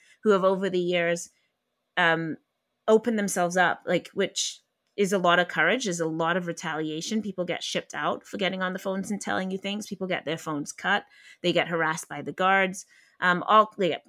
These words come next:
stuck into solitary confinement, which so-called no longer exists, but of course still exists. All these things happen when you come forward and speak to somebody about your life. So I owe it to them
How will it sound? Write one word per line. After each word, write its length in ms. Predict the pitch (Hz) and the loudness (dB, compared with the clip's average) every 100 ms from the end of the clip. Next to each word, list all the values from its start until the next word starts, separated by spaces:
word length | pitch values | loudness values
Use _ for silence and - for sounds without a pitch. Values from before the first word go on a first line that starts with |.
| _ | _
stuck 320 | - - 175 | -4 -2 0
into 480 | 180 170 175 165 165 | -2 0 2 2 0
solitary 460 | - 180 170 175 165 | -2 0 0 0 -4
confinement, 540 | 180 160 180 175 190 | -4 -4 -2 0 -2
which 160 | 160 113 | -2 -4
so-called 480 | - 170 - 170 165 | 0 -2 0 -2 0
no 100 | 165 | -4
longer 340 | 151 147 160 | -2 -4 -2
exists, 380 | 147 165 160 - | -4 -2 -4 -4
but 120 | 170 | -6
of 120 | 160 | -8
course 240 | - 165 160 | -4 -4 -4
still 200 | - 139 | -6 -6
exists. 420 | 147 170 170 - _ - _ | -6 -6 -8 -10 _ -20 _
All 220 | - 226 | 8 8
these 160 | 247 285 | 8 0
things 180 | 254 240 | 0 4
happen 400 | 208 214 233 208 | 4 4 0 -2
when 140 | 190 | 0
you 200 | 185 175 - | -2 -4 -8
come 220 | - 190 | -6 -6
forward 380 | 175 180 180 202 | 0 2 2 0
and 180 | 185 175 | -2 -4
speak 240 | - 180 | -6 -8
to 60 | - | -6
somebody 260 | 190 175 175 | -8 -6 -4
about 220 | 170 - | -4 -4
your 140 | 170 | -4
life. 320 | 156 156 269 | -2 -4 -4
So 340 | - - 175 165 | -6 -2 -2 0
I 260 | 175 185 185 - | 0 0 0 0
owe 160 | 190 | -2
it 120 | 185 - | -2 -4
to 100 | 185 | -8
them 380 | 170 165 170 | -4 -4 -6